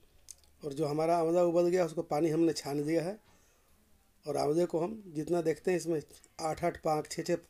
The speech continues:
इसमें पीसेज होते हैं, देख रहे हैं ऐसे पीसेज, वो सारा पीसेज हमने बाहर एक एक करके, एक एक करके निकाल दिया है ताकि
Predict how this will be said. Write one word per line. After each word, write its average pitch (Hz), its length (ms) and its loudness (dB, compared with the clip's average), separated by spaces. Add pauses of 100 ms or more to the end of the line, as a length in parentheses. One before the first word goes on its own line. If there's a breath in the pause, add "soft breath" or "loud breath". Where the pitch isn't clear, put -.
(680 soft breath)
इसमें 165 260 -2
पीसेज 165 340 -2
होते 143 160 -2
हैं, 147 100 -2
देख 196 140 -2
रहे 196 80 -2
हैं 156 60 -2
ऐसे 143 180 -6 (100)
पीसेज, 147 320 -4 (360 soft breath)
वो 147 60 -10
सारा 165 240 0
पीसेज 175 300 -4
हमने 165 200 -2 (180)
बाहर 147 260 -6
एक 151 140 -6
एक 156 80 -12
करके, 156 220 -6
एक 147 60 -6
एक 151 120 -8
करके 139 240 -8
निकाल 127 300 -8
दिया 131 160 -8
है 131 160 -20 (920 soft breath)
ताकि 190 340 -6